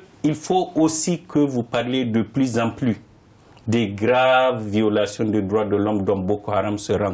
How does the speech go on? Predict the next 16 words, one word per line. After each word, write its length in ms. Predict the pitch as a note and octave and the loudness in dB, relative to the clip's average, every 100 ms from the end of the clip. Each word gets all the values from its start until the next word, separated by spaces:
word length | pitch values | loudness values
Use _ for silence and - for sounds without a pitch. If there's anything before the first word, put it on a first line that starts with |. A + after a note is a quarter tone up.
| - | -2
coupable 420 | F3 - F#4 - - _ _ - - - | -4 2 2 2 -8 _ _ -20 -20 -2
et 160 | D#3 D#3+ | 2 2
que 120 | D#3 | 2
ça 240 | C#3 C3 A#2+ | 0 0 2
doit 220 | C3 B2 | 4 4
être 340 | A#2+ B2+ G#2 - | 2 -2 -2 -2
une 180 | C#3+ B2 B2 E3 | 2 4 4 2
mobilisation 680 | F3 E3 E3+ D#3 D3 D#3 C#3+ | 0 0 2 2 0 -2 -2
de 140 | B2+ | -2
toutes 300 | - B3 - | -2 -6 -2
les 220 | F3 C#3 | -2 0
institutions 640 | D3+ D3+ D#3+ - D3+ F3+ D3+ | -2 -2 -8 -4 -4 -4 -4
internationales 800 | G3 G3+ G3+ F3+ F3 E3+ F#3 A#2 - _ - - - - | -4 -2 -2 -2 -4 -4 -4 -6 -12 _ -20 -20 -20 -2
pour 180 | C3 | 2
mettre 440 | A#2 C3+ C3 - - | 4 2 2 0 -2
fin 300 | - E3 | 0 0